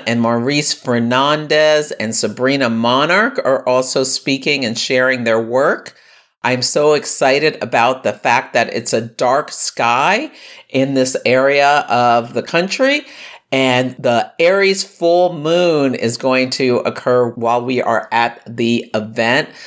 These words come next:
So there's going to be incredible sky watching,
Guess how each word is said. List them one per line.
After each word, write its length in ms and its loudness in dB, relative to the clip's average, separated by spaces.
So 260 0
there's 240 -2
going 380 -2
to 120 -4
be 300 -2
incredible 800 -2
sky 560 0
watching, 840 0